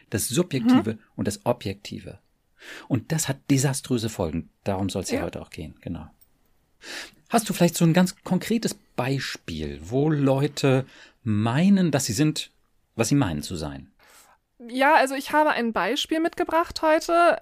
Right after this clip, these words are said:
Speaker 2: ähm, von einer Bloggerin und das fand ich so dramatisch, denn die hat eine ziemlich große Reichweite
Speaker 1: Mhm.
Speaker 2: und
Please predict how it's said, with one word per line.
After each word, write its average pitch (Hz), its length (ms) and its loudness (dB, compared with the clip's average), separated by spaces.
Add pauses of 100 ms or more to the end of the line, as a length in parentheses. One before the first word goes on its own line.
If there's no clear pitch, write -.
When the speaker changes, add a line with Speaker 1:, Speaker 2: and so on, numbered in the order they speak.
Speaker 2:
ähm, 254 440 2 (340)
von 269 220 0
einer 247 220 4
Bloggerin 247 580 2
und 226 160 -2
das 233 120 -4
fand 254 160 -4
ich - 140 -6
so 311 140 0
dramatisch, 277 580 2
denn 233 120 0
die 240 120 -2
hat 247 100 -2
eine 233 280 0
ziemlich 285 320 -2
große 269 320 -2
Reichweite 311 640 0 (500)
Speaker 1:
Mhm. 180 380 0
Speaker 2:
und 277 540 4